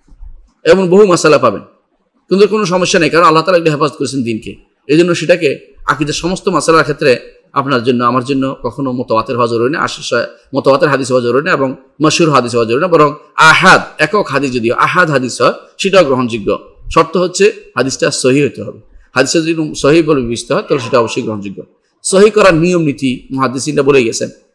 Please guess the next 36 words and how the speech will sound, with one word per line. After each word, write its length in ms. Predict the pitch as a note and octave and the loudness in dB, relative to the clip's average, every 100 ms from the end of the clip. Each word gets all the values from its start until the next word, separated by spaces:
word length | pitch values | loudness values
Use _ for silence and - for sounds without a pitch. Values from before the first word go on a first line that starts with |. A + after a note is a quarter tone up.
| _ | _
"আপনারা 320 | - C#3+ D3+ C#3 | -2 0 2 2
আমার 160 | C#3 | 2
জন্য 100 | D3 | 0
রেখে 200 | B2+ B2+ | 0 0
দেননি।" 260 | A#2 G2+ E2+ _ _ _ - | 0 -2 -6 _ _ _ 0
হাদিসটা 280 | C#3 D3+ E3+ | 0 2 0
কিভাবে 340 | D#3+ F3 E3+ | 0 0 0
সহিহ 280 | E3 E3 D#3+ | 2 2 2
হবে, 120 | D3+ | 0
তার 160 | C#3 B2 | 0 0
বর্ণনাকারী 460 | C#3+ C3 B2+ B2+ | 0 0 -2 -2
সহিহ 240 | C3+ C#3+ C3 | -2 -2 0
হতে 120 | B2+ | 0
হবে। 180 | A#2+ E3 - - - | 0 -2 -8 -18 -2
এক, 200 | C#3 D3+ - _ _ _ - | 0 0 -6 _ _ _ -4
সনদটা 380 | C#3 C#3+ B2 D3 | 0 2 2 2
মুত্তাসিল 420 | C3+ C3 B2+ C3+ | 0 -2 0 0
হতে 180 | C3+ C3 | 0 2
হবে 80 | |
রাসূলুল্লাহ 320 | B2+ - B2+ B2 | 0 -2 -4 -4
সাল্লাল্লাহু 280 | B2 A#2 | -4 -6
আলাইহি 0 | |
ওয়াসাল্লাম 840 | A#2+ D3+ D3+ - _ A#2+ B2+ C#3+ A#2 - _ _ - | -6 -6 -8 -10 _ -4 0 0 -2 -14 _ _ -4
পর্যন্ত। 180 | D3+ D3 | 2 2
দুই, 100 | E3+ | 2
এবং 100 | D3 | 0
যারা 220 | C3 C#3+ | 0 2
হেফা-, 300 | C3+ B2+ C#3+ | 2 0 0
বর্ণনাকারী 640 | G#2 C3+ C3 B2 A#2 C#3+ B3 _ _ _ | 0 0 0 -2 -2 -4 -6 _ _ _
তারা 140 | B2 C3 | -2 0
সবাই 220 | C3+ C#3+ | 2 2
গ্রহণযোগ্য 380 | B2 C3 C3+ C#3+ | 2 -2 -2 0
ব্যক্তিত্ব 380 | C3 B2+ C3+ C3+ | -2 -2 -4 -2
হতে 140 | C#3+ | 0
হবে 220 | C3+ D3+ - _ _ - | 0 -2 -6 _ _ -2
এবং, 360 | D#3 E3 E3 | 2 2 0